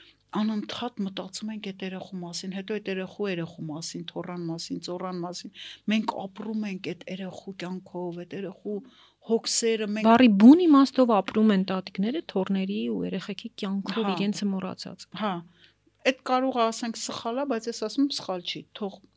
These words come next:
Speaker 1: այն տատերը, որ նստում են թախտին, իրան գիշեր ցերեկ աղոթում են երեխու
Speaker 2: Հա։
Speaker 1: համար, բայց երեխեքին պետք է ազատ թողել։ Դու անհանգստանում ես, անհանգստությունը քո պրոբլեմն ա։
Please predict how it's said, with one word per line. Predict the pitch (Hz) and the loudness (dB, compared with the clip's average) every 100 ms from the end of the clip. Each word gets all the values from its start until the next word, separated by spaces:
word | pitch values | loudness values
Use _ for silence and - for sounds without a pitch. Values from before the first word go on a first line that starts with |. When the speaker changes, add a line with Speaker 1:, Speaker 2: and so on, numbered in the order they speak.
| _ | _
Speaker 1:
այն | 202 208 190 190 - - 139 | -10 -8 -8 -10 -20 -20 -10
տատերը, | 160 180 190 180 | -8 -8 -8 -8
որ | 165 165 165 | -8 -12 -8
նստում | 180 175 - 165 | -8 -8 -10 -12
են | - | -10
թախտին, | - - - 294 | -12 -12 -6 0
իրան | 240 196 190 | 0 0 -6
գիշեր | 190 196 190 175 | -4 -4 -4 -8
ցերեկ | - 175 262 - _ - _ _ - | -8 -2 -2 -4 _ -20 _ _ 0
աղոթում | 208 196 208 208 214 180 | 2 2 -2 -4 -4 -2
են | 165 - | -4 -6
երեխու | 170 170 170 202 | -6 -6 -6 -6
Speaker 2:
Հա։ | |
Speaker 1:
համար, | 185 170 160 - _ _ _ _ | -6 -8 -10 -12 _ _ _ _
բայց | 185 | -12
երեխեքին | 196 190 196 202 | -10 -10 -10 -10
պետք | 190 180 175 | -10 -12 -10
է | |
ազատ | 175 180 175 | -8 -10 -12
թողել։ | 175 156 165 _ _ _ _ _ _ - | -14 -14 -16 _ _ _ _ _ _ 0
Դու | 226 | 2
անհանգստանում | 208 196 190 190 - 185 185 226 | 2 0 -4 -6 -6 -6 -4 -2
ես, | 262 | 0
անհանգստությունը | 196 185 190 190 - 202 - 233 | 0 -2 -4 -6 -10 -12 -8 -8
քո | 214 196 | -6 -8
պրոբլեմն | 196 175 165 165 165 | -8 -10 -8 -8 -8
ա։ | 160 | -8